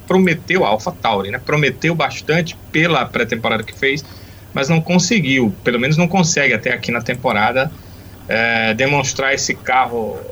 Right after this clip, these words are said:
Em alguns momentos teve nuances, né? Mas tem dificuldade em demonstrar esse carro mais próximo da Red Bull, como a gente imaginava, inclusive brigando pra ser talvez a quarta, até ha-, havia quem imaginasse uma briga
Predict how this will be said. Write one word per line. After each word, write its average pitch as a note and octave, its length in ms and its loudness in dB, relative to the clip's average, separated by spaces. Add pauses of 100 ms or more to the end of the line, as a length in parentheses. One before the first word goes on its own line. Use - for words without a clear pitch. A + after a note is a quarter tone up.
(260)
Em D#3 100 -2
alguns D#3+ 340 4
momentos F3+ 360 2
teve F#3+ 200 4
nuances, D#3+ 680 2
né? D3 240 0 (460)
Mas C#3 420 0
tem D#3 240 0
dificuldade D3 680 0
em A#2 40 -2
demonstrar A#2+ 420 -2
esse A#2+ 160 -4
carro A#2+ 240 -2
mais D#3+ 240 -2
próximo F#3 540 0
da D3+ 100 0
Red C3+ 280 0
Bull, D3 220 2
como F3+ 220 0
a D#3 40 0
gente D#3+ 260 0
imaginava, E3 760 0
inclusive B2+ 460 -10 (460)
brigando C#3+ 640 2
pra - 120 -10
ser C3 240 -4 (140)
talvez A2+ 540 0
a G#2+ 120 0
quarta, - 1080 -4 (220)
até C3 440 0 (220)
ha-, A#2 360 2
havia A#2 200 -2
quem A#2+ 140 -8
imaginasse A#2 640 -4 (160)
uma B2 160 -4
briga B2+ 280 -2